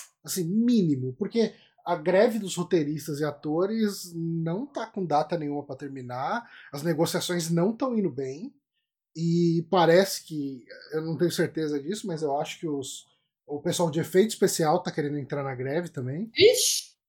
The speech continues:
Speaker 1: Então, assim, gente, tipo,
Speaker 2: É o momento pra assistir todas as séries atrasadas, é isso?
Speaker 1: É o momento. É, é o momento de assistir filme, série atrasada, tudo, porque coisa nova aí,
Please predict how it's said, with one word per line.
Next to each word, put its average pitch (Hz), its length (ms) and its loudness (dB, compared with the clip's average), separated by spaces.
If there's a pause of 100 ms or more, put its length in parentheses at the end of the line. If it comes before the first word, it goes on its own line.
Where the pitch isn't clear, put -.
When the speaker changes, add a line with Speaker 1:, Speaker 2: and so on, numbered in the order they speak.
(180)
Speaker 1:
Então, 180 480 0
assim, 175 320 -4
gente, 143 500 -6 (200)
tipo, - 280 -20 (840)
Speaker 2:
É 254 80 8
o 294 80 8
momento 311 400 6
pra 349 100 4
assistir 320 320 0
todas 359 180 4
as 381 40 0
séries 349 260 2
atrasadas, 254 540 0
é 220 120 -2
isso? - 280 -8
Speaker 1:
É 147 280 -2
o 156 80 0
momento. 175 640 -4
É, 160 260 2
é 180 60 8
o 240 100 10
momento 220 400 6
de 226 80 -6
assistir - 240 -6
filme, 156 500 -4
série 147 340 -6
atrasada, 131 560 -6
tudo, 185 260 -8
porque - 200 -10
coisa 196 320 4
nova 175 360 0
aí, 151 240 -2